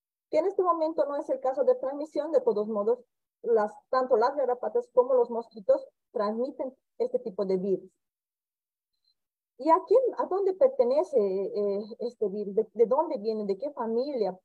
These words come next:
¿Por qué siempre van juntos dengue, zika y chikungunya? ¿Por qué siempre no sabemos diagnosticar así? ¿Será que es dengue? ¿Será que es zika? ¿Será que es chikungunya?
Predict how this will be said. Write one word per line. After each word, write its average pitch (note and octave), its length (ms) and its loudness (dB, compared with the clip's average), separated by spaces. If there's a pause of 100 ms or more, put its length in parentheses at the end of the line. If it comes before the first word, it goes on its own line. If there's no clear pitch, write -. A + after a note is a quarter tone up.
(240)
¿Por C4 220 4
qué D4+ 480 0 (200)
siempre C#4 260 -2
van A#3+ 240 2 (120)
juntos A3+ 360 -2 (120)
dengue, A#3 300 2
zika A3+ 260 -4
y F#3+ 80 -6
chikungunya? A3 680 -4 (420)
¿Por A3 120 -8
qué C#4+ 120 -10
siempre B3+ 300 -4
no A3+ 240 -6
sabemos A#3+ 340 -4
diagnosticar A3 540 -4
así? A#3+ 160 -6
¿Será B3+ 240 -4
que D#4 80 -6
es B3+ 80 -8
dengue? B3+ 380 2
¿Será B3+ 260 -4
que C#4 100 -12
es - 160 -14
zika? C4 320 -6
¿Será C#4+ 240 -4
que D4+ 60 -10
es D4 80 -16
chikungunya? B3 760 -2